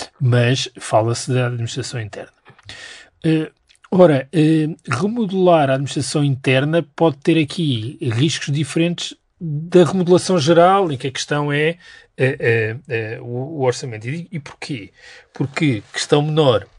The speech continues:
o Ministério da Administração Interna é responsável pela organização dos processos eleitorais e, portanto, apesar de tudo,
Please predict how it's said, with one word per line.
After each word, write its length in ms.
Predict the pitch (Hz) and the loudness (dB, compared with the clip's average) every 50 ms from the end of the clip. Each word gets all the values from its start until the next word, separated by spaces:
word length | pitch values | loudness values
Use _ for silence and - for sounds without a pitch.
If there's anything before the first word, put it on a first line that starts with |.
| _ _ | _ _
o 100 | - 123 | -6 -6
Ministério 320 | 113 117 113 - - 120 117 | -4 -4 -4 -4 -4 -2 -2
da 40 | 120 | -2
Administração 300 | 113 - - 117 - - 127 | -4 -6 -8 -8 -6 -6 -6
Interna 380 | 120 120 143 127 113 107 104 104 | -6 -4 -4 -4 -4 -4 -8 -10
é 380 | 104 101 98 101 104 98 98 | -8 -8 -6 -6 -6 -6 -6
responsável 480 | 113 - - - - 113 - - 123 107 | -8 -10 -10 -8 -8 -8 -6 -4 -4 -4
pela 180 | 104 - 117 107 | -4 -4 -6 -6
organização 360 | 104 104 104 107 107 - - | -6 -6 -8 -10 -10 -12 -12
dos 80 | 110 - | -12 -12
processos 380 | 170 151 - - 113 107 - | -14 -12 -10 -10 -10 -10 -8
eleitorais 580 | 127 117 120 127 127 - 151 165 202 247 262 254 | -6 -6 -6 -6 -6 -6 -4 -4 -2 -2 -4 -6
e, 60 | 233 | -10
portanto, 260 | - _ - 104 - - | -14 _ -20 -20 -20 -20
apesar 240 | - - - 117 113 | -20 -16 -14 -14 -14
de 60 | - - | -12 -10
tudo, 240 | - 131 120 110 | -8 -8 -8 -10